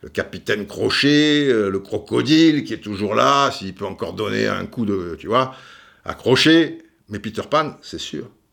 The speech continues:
c'est Messi. Alors après, il est pas complètement demeuré, mais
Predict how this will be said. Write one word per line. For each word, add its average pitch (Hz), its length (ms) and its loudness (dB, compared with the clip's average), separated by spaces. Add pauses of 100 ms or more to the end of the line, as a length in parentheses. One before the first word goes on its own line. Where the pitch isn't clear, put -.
(120)
c'est - 180 -12
Messi. 113 360 -14 (1000)
Alors 95 200 0
après, 113 380 2
il 85 100 -12
est 82 100 -12 (180)
pas - 80 -16
complètement 87 500 -12
demeuré, 147 520 2
mais 117 320 0